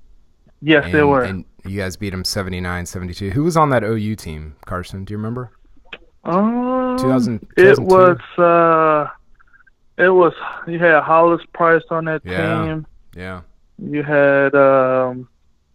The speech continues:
Speaker 1: Aaron McGee at the time. <sighs> I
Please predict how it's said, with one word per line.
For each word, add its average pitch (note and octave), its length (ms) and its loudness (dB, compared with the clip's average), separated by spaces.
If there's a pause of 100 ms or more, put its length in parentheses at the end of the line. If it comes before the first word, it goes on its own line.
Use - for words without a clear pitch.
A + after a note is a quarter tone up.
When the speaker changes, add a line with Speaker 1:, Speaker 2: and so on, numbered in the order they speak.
(680)
Speaker 1:
Aaron D#3 280 0
McGee D3+ 540 2 (320)
at - 140 -10
the D3 100 -4
time. D3+ 640 -2 (400)
<sighs> - 360 -20
I - 380 -2